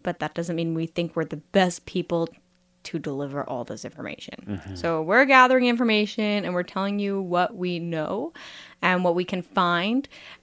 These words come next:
Speaker 1: But if you're interested in knowing more about residential schools or the impact that has on the Indigenous population of Canada,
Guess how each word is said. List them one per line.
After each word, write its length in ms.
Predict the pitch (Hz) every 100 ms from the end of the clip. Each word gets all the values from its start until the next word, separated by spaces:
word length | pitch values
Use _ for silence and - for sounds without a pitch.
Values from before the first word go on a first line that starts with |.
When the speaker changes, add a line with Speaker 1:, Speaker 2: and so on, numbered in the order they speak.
| -
Speaker 1:
But 380 | 180 175 170 170
if 100 | 170
you're 200 | 190 220
interested 560 | 220 226 220 226 220
in 200 | - 185
knowing 280 | 175 165 156
more 180 | 175 233
about 240 | 233 247
residential 600 | 220 226 226 220 214 220
schools 640 | 214 - 220 214 208 208 202
or 200 | 170 175
the 200 | 185 170
impact 420 | 175 185 180 -
that 160 | 165 156
has 380 | 165 160 160 -
on 500 | 160 156 156 156 151
the 140 | 147 156
Indigenous 480 | 151 160 165 156
population 580 | - - 151 156 156 156
of 80 | 147
Canada, 640 | - 214 220 226 220 226